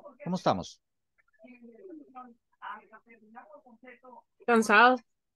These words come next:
Speaker 1: Tired? Okay, say with me, "I am tired."
Speaker 2: Tired.
Speaker 1: Oh, really? Why? ¿Por qué? What did you do today? ¿Qué hizo hoy?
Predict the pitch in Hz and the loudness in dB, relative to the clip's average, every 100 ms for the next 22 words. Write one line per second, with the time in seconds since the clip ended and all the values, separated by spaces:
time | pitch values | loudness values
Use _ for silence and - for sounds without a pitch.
0 | _ - 107 110 127 196 220 _ _ _ | _ -4 0 2 2 0 -2 _ _ _
1 | _ - 107 92 85 - 104 131 156 165 | _ -10 -6 -4 -6 -4 -2 -2 -2 -4
2 | 156 151 - 110 117 131 139 - 123 110 | -2 -4 -4 -4 0 0 -2 -2 0 0
3 | 87 76 - _ _ _ _ _ _ 233 | 0 -4 -16 _ _ _ _ _ _ 0
4 | 226 190 180 - _ _ _ _ _ _ | 2 2 -2 -10 _ _ _ _ _ _
5 | _ _ _ _ _ _ _ _ _ _ | _ _ _ _ _ _ _ _ _ _
6 | _ 233 - - 95 92 87 120 196 202 | _ _ -20 -14 -12 -10 -6 -4 -2 -2
7 | 156 92 80 _ _ _ _ _ _ _ | -4 -4 -8 _ _ _ _ _ _ _
8 | _ 165 233 254 139 90 - 120 147 202 | _ -4 0 0 0 -2 -6 -14 -12 -6
9 | 226 202 123 - _ _ - 190 214 143 | -4 -4 -6 -14 _ _ -8 -6 -4 -4
10 | 110 202 - 139 95 80 78 - 180 175 | -2 -4 -4 -4 -4 -4 -10 -12 -10 -10
11 | 98 80 | -10 -14